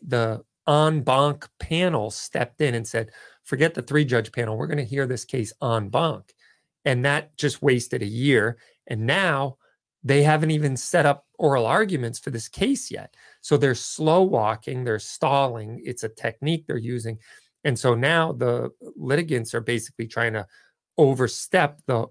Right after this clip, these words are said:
en banc panel and go straight to the Supreme Court. And there's three other cases out of Illinois that are looking to be heard. Uh, a Massachusetts case is probably five years away.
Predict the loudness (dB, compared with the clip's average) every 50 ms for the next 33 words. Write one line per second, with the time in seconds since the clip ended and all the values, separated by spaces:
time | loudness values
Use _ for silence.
0 | _ -2 0 0 0 0 -2 -2 -2 -4 -6 -4 -2 0 0 0 -2 -2 -4 -6
1 | -6 -8 -8 -4 -2 -2 -2 -2 -6 -10 -14 -14 -14 -14 _ -12 -12 -12 -4 0
2 | 2 4 4 2 0 _ -20 -20 _ _ _ -6 -4 -4 -4 -6 -10 -6 -2 2
3 | 4 4 6 4 4 0 -2 -2 -2 -2 -2 -2 -4 -6 -4 -4 -2 -2 -2 -4
4 | -4 -4 -4 -6 -4 -2 2 4 6 6 6 4 2 -2 -2 -2 -4 -4 -6 -10
5 | _ _ _ _ _ _ _ _ -6 0 2 2 2 2 -2 -6 -4 -6 -6 -6
6 | -6 -6 -6 -2 2 4 4 6 4 2 0 -6 _ -20 -20 -20 _ _ _ _
7 | _ -2 0 0 2 0 -2 -4 -6 -6 -8 -8 -10 _ _ -4 -2 0 0 0
8 | -2 -6 -6 0 2 4 4 4 2 -2 -4 -4 0 2 2 4 2 2 0 -4
9 | -2 2 4 6 6 6 6 4 2 2 -2 _ _ _ _ _ _ _ _ _
10 | _ -20 -20 -20 -10 _ 0 0 2 2 2 2 0 2 4 6 6 6 6 4
11 | 4 4 4 2 0 0 -2 -2 -4